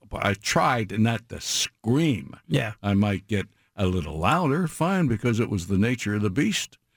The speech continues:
Speaker 1: at the moment. And Sterling has his own way of doing things, but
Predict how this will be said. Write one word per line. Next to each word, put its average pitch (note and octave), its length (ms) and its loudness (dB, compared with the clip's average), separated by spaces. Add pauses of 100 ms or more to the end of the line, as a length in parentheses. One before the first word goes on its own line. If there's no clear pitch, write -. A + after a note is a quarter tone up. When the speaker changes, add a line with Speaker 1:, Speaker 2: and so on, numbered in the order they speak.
(100)
Speaker 1:
at G#2 160 0
the A#2 100 -2
moment. E3 440 0 (440)
And A#2 220 2
Sterling E3 460 2
has F#2 260 -2
his F2 180 -4
own E2 240 0
way E2 160 0
of D#2 120 -6
doing F2+ 260 0
things, C#3 300 0
but A#2+ 200 -2